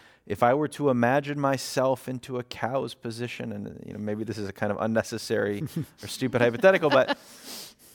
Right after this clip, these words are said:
you know, it's, it's not, if it's, if you think of it as a deal, like, this is what the cow gets in exchange for what the cow has to give. But the reality is we live in the world of seven billion people, and it's not an abstract question of whether it's right or wrong to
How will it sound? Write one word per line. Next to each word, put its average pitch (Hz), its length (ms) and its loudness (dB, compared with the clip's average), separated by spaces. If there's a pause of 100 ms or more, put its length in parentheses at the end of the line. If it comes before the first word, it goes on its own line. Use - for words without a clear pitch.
(120)
you 139 120 -10
know, 220 180 -2
it's, - 240 -6
it's - 220 -2
not, 156 340 6
if 139 160 -4
it's, 143 140 -2
if 131 120 0
you 139 100 0
think - 260 -4
of 147 80 -4
it 135 60 6
as 110 100 4
a 107 40 -4
deal, 104 500 -2 (600)
like, 104 160 -10
this 104 140 0
is 120 100 -4
what 113 180 2
the 117 60 0
cow 120 280 2
gets 120 260 0
in 120 80 0
exchange 110 460 -4
for 113 120 -4
what 104 140 -2
the - 60 -14
cow 104 240 2
has 95 220 -2
to 110 60 -14
give. 131 300 -2 (1300)
But 151 380 6 (300)
the 131 80 0
reality 139 440 6
is 104 220 -2 (480)
we 123 140 0
live 113 280 4
in 101 100 -2
the 98 80 0
world 90 260 0
of 82 60 -10
seven 87 300 -6
billion 85 240 -8
people, - 420 -8 (240)
and 92 460 -2
it's - 160 -6
not 113 220 4
an 95 120 -6
abstract 87 640 -4
question - 440 -4
of 87 100 -14
whether 87 220 -6
it's - 320 -12
right 92 260 0
or 85 80 -2
wrong 87 420 0
to 85 400 -10